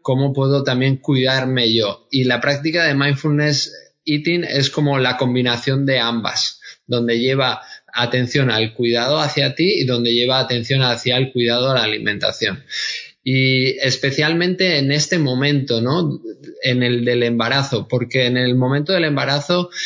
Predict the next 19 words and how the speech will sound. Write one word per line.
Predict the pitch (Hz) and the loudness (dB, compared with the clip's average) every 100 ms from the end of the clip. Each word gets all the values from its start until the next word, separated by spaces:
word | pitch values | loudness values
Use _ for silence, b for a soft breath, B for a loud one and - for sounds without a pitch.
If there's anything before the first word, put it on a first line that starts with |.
| B B | B B
tienes | - 139 160 160 | -2 0 0 -2
que, | - 143 143 139 B B B _ | -2 0 0 0 B B B _
eh, | 143 127 123 120 | 0 2 2 0
tomar | 127 131 151 | 0 0 2
más | 151 147 147 143 | 2 2 2 0
de | 151 | 0
algunos | 147 143 135 135 143 143 | 2 2 2 2 2 2
alimentos | 135 131 143 156 165 - | 2 2 2 2 0 0
y | 135 | 0
menos | 123 131 143 135 | 2 2 2 2
de | 123 | 2
otros. | 117 117 107 101 - - B B B | 0 0 -2 -2 -4 -8 B B B
Por | 123 | -2
ejemplo, | 120 127 139 | 0 0 0
ya | 147 | 0
no | 139 | 0
puedes | 123 123 110 | 0 0 2
beber | 117 110 | 2 2
alcohol. | 101 110 151 131 101 | 0 0 2 2 0